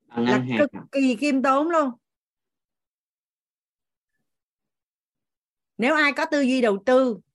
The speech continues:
Speaker 2: bài bản và căn bản thì với bảy triệu đô mà nhân cho mười phần trăm một năm là một năm mình làm ra bảy trăm ngàn đô. Bảy trăm ngàn đô mà nhân cho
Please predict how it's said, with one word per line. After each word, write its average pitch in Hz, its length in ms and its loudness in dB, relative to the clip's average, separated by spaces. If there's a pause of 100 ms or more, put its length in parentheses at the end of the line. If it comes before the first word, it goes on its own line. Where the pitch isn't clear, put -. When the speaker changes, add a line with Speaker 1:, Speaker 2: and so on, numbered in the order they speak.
(240)
Speaker 2:
bài 196 220 -2
bản 165 320 -6
và 208 80 -6
căn 233 300 -2
bản 196 360 -6 (460)
thì 220 180 2
với 254 340 0
bảy 175 360 -4
triệu 220 180 -2
đô 240 380 2
mà 202 160 -4
nhân 247 440 0
cho 247 220 0
mười 226 340 4
phần 196 280 -6
trăm 233 380 -2 (540)
một 185 260 -4
năm 240 440 -2
là 185 160 -4
một 202 220 -4
năm 233 260 -2
mình 202 180 -2
làm 190 280 -4
ra 214 160 -4 (100)
bảy 147 220 -8 (140)
trăm 247 320 -2
ngàn 202 300 -4
đô. 226 420 0 (520)
Bảy 170 280 0
trăm 254 200 0
ngàn 208 240 -2
đô 240 240 2
mà 233 120 0
nhân 233 280 0
cho 247 100 -2